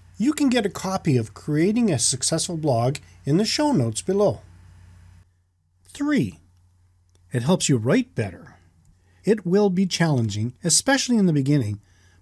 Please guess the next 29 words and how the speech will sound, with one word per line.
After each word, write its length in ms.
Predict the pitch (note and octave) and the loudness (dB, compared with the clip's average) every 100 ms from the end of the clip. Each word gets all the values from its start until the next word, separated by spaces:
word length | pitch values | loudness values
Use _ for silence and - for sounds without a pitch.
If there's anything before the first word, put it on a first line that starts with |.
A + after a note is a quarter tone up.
| - | -4
but 120 | D#3 | 0
making 480 | F3 B3 C4+ C#4 B3 | 2 2 2 0 0
time 320 | - G3 G3 | 0 2 2
to 120 | G3 | 0
write 360 | D#3+ B2 B2+ - - | 0 0 -2 -6 -8
consistently 880 | D3 - - D4 - - A2 A#2 - - _ D#4 | -4 -2 0 2 0 -2 -4 -6 -8 -18 _ -2
helps 240 | D4+ - | 0 0
you 40 | |
become 240 | G#3+ F#3 F#3 | 0 0 0
a 60 | |
better 260 | D3+ D3+ C3 | 2 0 0
writer. 440 | A#2 A2+ F#2 - _ _ _ _ _ _ _ _ | -2 -4 -8 -18 _ _ _ _ _ _ _ _
In 100 | C#3 | 0
this 240 | F3 C4 G3+ | 2 2 0
age 300 | G3 F#3+ D#3 | 0 2 0
of 200 | A2 F#2 | -2 -2
blast 360 | C3 F3 D#3+ | -2 0 0
emails 720 | F#3 F3 D#3 D3 D3+ D3+ - - - | 2 2 2 0 0 -2 -6 -10 -6
and 200 | B2+ - | -6 -4
texting, 580 | - G3 - B2 A2 A#2+ _ _ _ _ | -6 -4 -2 -2 -4 -6 _ _ _ _
good 220 | - D4 G#3 | -2 0 0
writing 340 | F#3+ F3+ D#3 | -2 0 -2
seems 320 | - D#3 D#3 | 0 -2 -2
to 60 | - | -4
be 80 | C3+ | -6
becoming 260 | C#3 B2 | -4 -4
a 100 | G#2 | -4
lost 360 | G#2+ A2+ G#2 G#2 | -4 -6 -6 -8
art. 300 | G#2 E2+ | -10 -14